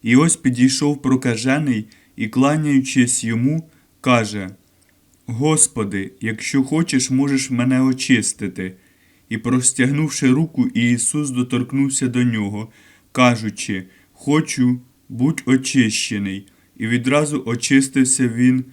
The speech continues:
від прокази. І каже йому Ісус: «Дивись, нікому не розповідай, але піди, покажися священикові та принеси дар, який повелів Мойсей на свідчення їм».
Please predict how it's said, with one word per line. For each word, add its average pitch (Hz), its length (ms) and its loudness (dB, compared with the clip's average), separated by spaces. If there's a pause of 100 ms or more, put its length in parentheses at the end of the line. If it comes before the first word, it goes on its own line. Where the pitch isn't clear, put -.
(160)
від 123 260 0
прокази. 104 680 -2 (840)
І 120 80 -2
каже 156 340 0
йому 147 360 0
Ісус: 131 720 2 (360)
«Дивись, 127 680 2
нікому 151 500 -2
не 143 180 0
розповідай, 131 880 0
але 107 380 -2
піди, 127 520 -2 (340)
покажися 123 560 0
священикові 120 1080 0
та 107 180 -4
принеси 110 560 -2
дар, 104 380 0 (440)
який 120 540 6
повелів 113 540 0
Мойсей 135 600 2
на 107 140 -2
свідчення 120 680 0
їм». 101 400 -4